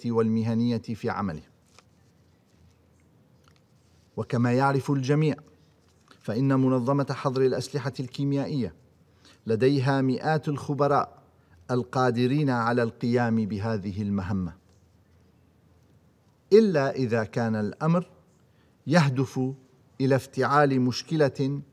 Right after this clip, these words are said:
أو خلق انطباعات خاطئة عن التعاون السوري. وفدي يرفض محاولات البعض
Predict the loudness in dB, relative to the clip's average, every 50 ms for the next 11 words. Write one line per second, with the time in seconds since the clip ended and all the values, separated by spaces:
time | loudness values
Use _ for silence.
0 | _ _ _ _ _ _ _ _ _ -2 0 0 0 0 -2 -2 -2 -2 -2 -4
1 | -2 -2 -2 -2 -4 -2 0 0 0 0 0 0 0 0 -2 -2 -4 -4 -4 -4
2 | -2 0 0 0 0 -2 -6 -6 -6 -8 -10 -12 _ _ _ _ _ _ _ _
3 | _ _ _ _ -6 -2 0 0 0 0 -2 -2 -2 0 0 0 -2 -2 -2 -4
4 | -4 -6 -8 -10 -10 -10 -10 -10 -12 -14 -18 _ _ _ _ _ _ _ _ _
5 | _ _ _ _ _ _ _ _ _ _ _ _ _ _ _ _ _ _ _ _
6 | _ _ _ _ _ _ -20 _ -20 -20 -20 -20 _ _ _ 0 2 2 2 2
7 | 0 -2 0 0 -2 -4 -8 -14 -20 _ _ _ _ _ _ 2 4 4 4 4
8 | 2 -2 -2 0 0 0 0 0 -2 -2 0 0 2 4 4 4 4 2 2 0
9 | -2 -4 -2 0 0 0 0 -2